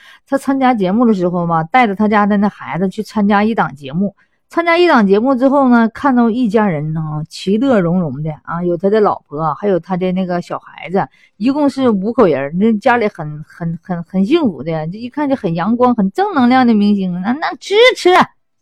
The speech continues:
是不是？粉丝不就这样式儿的吗？是不是？所以说这娱乐圈儿，我就觉得哈，真是就是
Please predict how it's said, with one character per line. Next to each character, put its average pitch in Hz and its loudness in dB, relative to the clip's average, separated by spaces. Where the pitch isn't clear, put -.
是 - -6
不 370 2
是？ 285 0
粉 202 2
丝 302 0
不 269 -4
就 269 0
这 247 -2
样 254 4
式 226 2
儿 214 2
的 196 0
吗？ 175 -4
是 226 -2
不 247 0
是？ 214 2
所 240 -6
以 277 0
说 208 2
这 226 0
娱 202 0
乐 285 0
圈 220 0
儿， 208 0
我 180 0
就 202 0
觉 190 -2
得 151 -4
哈， 156 -4
真 262 2
是 254 0
就 247 -2
是 240 0